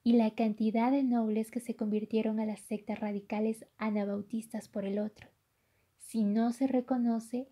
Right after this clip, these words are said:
la enorme importancia de la esfera ética para la gente de la Edad Media. Por lo tanto, los radicales cristianos ascetas tenían un electorado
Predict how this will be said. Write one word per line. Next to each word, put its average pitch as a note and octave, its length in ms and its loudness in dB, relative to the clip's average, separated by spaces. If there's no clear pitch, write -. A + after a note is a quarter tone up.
la A3 260 2
enorme A3+ 540 2
importancia A3 720 0
de G#3+ 100 0
la G#3 80 -4
esfera G#3+ 540 -4
ética A#3+ 640 0
para C4 300 4
la C4 120 0
gente A3 460 -4
de G#3 120 -4
la G3+ 100 -4
Edad F#3+ 220 -6
Media. - 420 -18
Por A3 180 4
lo A3 160 6
tanto, A3 440 0
los B3 240 8
radicales B3+ 640 4
cristianos A#3 680 0
ascetas A#3 760 -2
tenían B3 540 4
un C4 180 4
electorado G#3 720 2